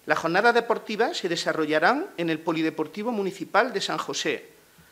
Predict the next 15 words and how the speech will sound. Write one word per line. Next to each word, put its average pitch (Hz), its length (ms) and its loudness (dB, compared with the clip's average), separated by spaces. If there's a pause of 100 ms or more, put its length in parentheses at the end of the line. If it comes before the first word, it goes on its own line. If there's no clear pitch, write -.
(200)
realizándose 156 800 0
durante 139 380 -6
la 131 100 -2
última 196 380 -2
semana 214 600 -4
del 147 200 -4
mes 160 180 -2
de 202 80 2
noviembre, 156 580 -4 (440)
distribuyéndose 220 840 -4
según 175 440 -2
grupos 170 340 -6
de 135 100 -6
ciclos 233 540 -6 (340)
educativos. 143 640 -4